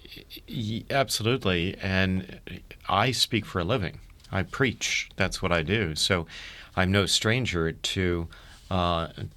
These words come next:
the exercise of the, the spoken word. And, but this was, uh,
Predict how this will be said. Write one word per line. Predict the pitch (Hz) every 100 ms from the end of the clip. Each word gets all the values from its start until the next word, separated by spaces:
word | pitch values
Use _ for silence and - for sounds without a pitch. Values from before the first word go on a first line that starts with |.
| - -
the | 90
exercise | 82 - - 92 85 78
of | 85 78 82
the, | 85 82 80
the | - 82
spoken | - - 90 78
word. | 85 110 101 85 - - - - - - -
And, | 82 76 - - -
but | - 92 95 85 60 -
this | 101 117 120 -
was, | 82 80 - - -
uh, | - - -